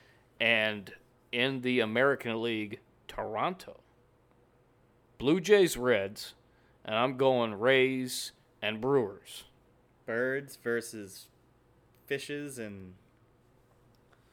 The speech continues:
Speaker 1: Beer versus, uh, Rays.
Speaker 2: Yes! In the same way that Marv got to go out in his final year with a winner, imagine Uke.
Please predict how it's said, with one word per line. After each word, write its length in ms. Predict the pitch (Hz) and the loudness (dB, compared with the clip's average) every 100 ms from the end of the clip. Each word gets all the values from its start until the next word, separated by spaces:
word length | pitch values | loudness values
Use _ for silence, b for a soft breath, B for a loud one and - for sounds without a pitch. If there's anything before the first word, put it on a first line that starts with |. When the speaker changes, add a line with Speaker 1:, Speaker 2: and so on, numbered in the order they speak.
| b b b b b _ _ _ - 98 98 | b b b b b _ _ _ -20 -14 -4
Speaker 1:
Beer 500 | 110 135 139 143 131 | 0 2 2 0 -2
versus, 1080 | 110 131 123 123 113 107 - - - - - - _ _ _ _ - | -4 -6 -6 -8 -8 -8 -8 -8 -8 -12 -16 -20 _ _ _ _ -12
uh, 320 | 101 95 95 - - - - | -8 -6 -6 -10 -18 -20 -4
Rays. 440 | - 170 113 - - - _ | 0 0 -2 -12 -20 -20 _
Speaker 2:
Yes! 720 | - 277 254 - - - - - _ b b b b | -4 -4 -4 -8 -12 -12 -16 -20 _ b b b b
In 60 | - | -16
the 60 | 123 | -10
same 240 | 175 196 | -6 -2
way 100 | 175 | -2
that 100 | 135 | -2
Marv 360 | 120 135 160 120 | -2 -2 -2 -2
got 200 | 120 107 | -2 -4
to 60 | |
go 180 | 107 117 | -4 -2
out 260 | 113 107 - - _ - | -2 -4 -8 -16 _ -12
in 80 | |
his 180 | 117 135 | -10 -10
final 260 | - 117 107 | -8 -6 -4
year 160 | 107 104 | -4 -4
with 140 | 101 | -8
a 80 | 98 | -8
winner, 360 | 117 120 95 b b b b b b | -6 -4 -6 b b b b b b
imagine 340 | - 185 135 110 | -6 -4 -4 -6
Uke. 500 | 107 147 107 - | -2 -2 -4 -10